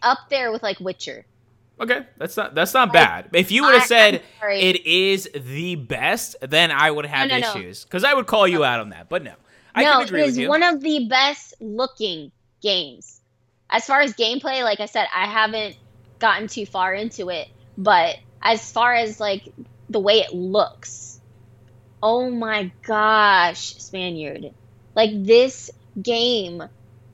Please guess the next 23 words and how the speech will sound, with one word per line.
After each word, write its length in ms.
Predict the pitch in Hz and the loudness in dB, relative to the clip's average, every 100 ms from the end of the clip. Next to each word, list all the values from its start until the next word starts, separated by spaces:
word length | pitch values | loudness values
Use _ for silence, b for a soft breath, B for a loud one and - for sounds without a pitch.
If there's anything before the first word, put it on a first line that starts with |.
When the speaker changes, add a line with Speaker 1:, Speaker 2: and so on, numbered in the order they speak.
| - | -4
Speaker 1:
I 100 | - | -4
cannot 580 | - 277 240 254 254 - | -4 -8 -4 -4 -4 -6
tell 240 | - 240 | -2 -2
you 180 | 240 233 | -2 -4
how 260 | 254 208 214 | -2 0 -2
beautiful 520 | 202 226 254 254 220 | -4 -6 -6 -4 -2
it 80 | 190 | 0
is. 340 | 175 151 151 | -2 -4 -4
Like, 140 | 196 - | -4 0
I 140 | 233 | 2
just 220 | 285 - | 0 -2
wanna 160 | 330 277 | -4 -4
sit 200 | - 240 | -6 -4
there 120 | 247 | -2
and 120 | 214 | -2
stare 380 | - - 196 185 | -6 -2 0 4
at 160 | 220 269 | 4 4
it 160 | 247 | 0
and, 140 | 202 190 | -4 -4
like, 180 | 185 - | -4 -4
make 380 | - 196 196 185 | -14 -4 -2 -2
my 160 | 202 175 | -4 -2
guy 500 | 180 165 165 180 185 | 0 0 0 -2 -6